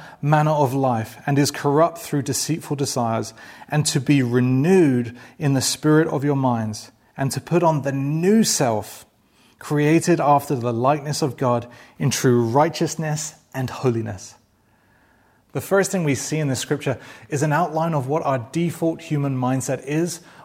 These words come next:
without Christ. Without Jesus penetrating every area of our mind,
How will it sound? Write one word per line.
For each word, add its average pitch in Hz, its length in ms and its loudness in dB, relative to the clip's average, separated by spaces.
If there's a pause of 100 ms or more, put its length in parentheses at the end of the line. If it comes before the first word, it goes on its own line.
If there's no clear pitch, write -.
without 123 380 -2
Christ. - 540 -14 (640)
Without 175 320 2
Jesus 170 500 0 (240)
penetrating 175 840 0
every 165 420 2
area 170 360 2
of 151 220 0
our 131 120 0
mind, 170 440 0